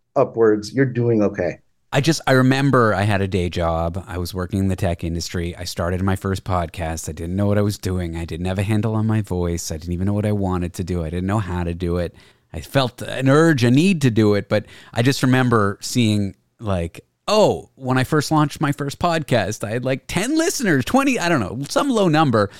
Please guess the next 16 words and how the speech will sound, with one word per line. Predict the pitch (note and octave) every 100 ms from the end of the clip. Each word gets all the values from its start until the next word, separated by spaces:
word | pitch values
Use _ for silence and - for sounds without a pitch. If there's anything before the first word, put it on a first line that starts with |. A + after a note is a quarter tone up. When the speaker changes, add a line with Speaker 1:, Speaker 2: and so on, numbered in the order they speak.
| - -
Speaker 2:
and | D3
they're | E3+
all | C3+
my | G#2+
friends." | - A#2+ F#2+ F#2 G#2+ F#2+
And | A2
then, | A2+
like, | G#2+ G#2
by | A2+ G#2
the | G#2+
third | A#2 G#2+
episode, | G2 G#2+ - F#2+
it | F#2+
goes | F2 F2
to | -
one. | F2 F2 D#2+